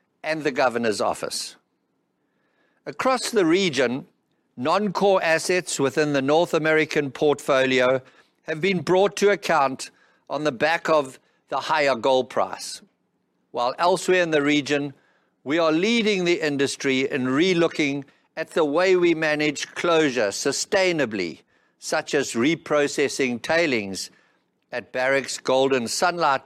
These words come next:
closure property in Montana. Nevada is far from being a mature gold province, and there are plenty of opportunities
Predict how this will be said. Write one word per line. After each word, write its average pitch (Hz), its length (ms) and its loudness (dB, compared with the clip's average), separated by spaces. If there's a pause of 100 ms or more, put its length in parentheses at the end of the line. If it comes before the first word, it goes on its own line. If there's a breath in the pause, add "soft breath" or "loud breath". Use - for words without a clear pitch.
closure 175 440 0
property 107 680 -4 (340 soft breath)
in 117 160 -10
Montana. 95 720 -4 (800)
Nevada 233 460 2
is 196 200 2
far 220 500 2
from 160 280 -2
being 147 320 0
a 127 80 0
mature 151 480 2
gold 139 340 2
province, 110 640 -2 (600)
and 160 140 -8
there 175 180 0
are 165 140 2
plenty 214 640 0
of 185 160 2
opportunities 147 1040 -2